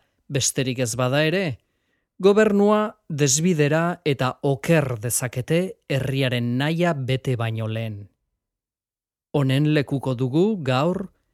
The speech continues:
Mexikoren aurkako guda. Gobernu iraunkorra bere tresna gisa erabiltzen ari diren gizabanako gutxi batzuen lana.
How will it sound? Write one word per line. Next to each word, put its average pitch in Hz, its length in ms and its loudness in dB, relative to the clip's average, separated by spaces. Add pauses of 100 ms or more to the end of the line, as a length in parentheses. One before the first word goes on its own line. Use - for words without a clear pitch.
(160)
Mexikoren 139 600 0
aurkako 120 500 -4
guda. 135 280 -2 (1000)
Gobernu 156 500 4
iraunkorra 160 600 2
bere 135 360 0
tresna 147 600 -2
gisa 156 560 -2
erabiltzen 135 640 -2
ari 127 220 0
diren 139 360 0
gizabanako 123 720 -2
gutxi 123 440 -4
batzuen 120 720 -4
lana. 113 400 -6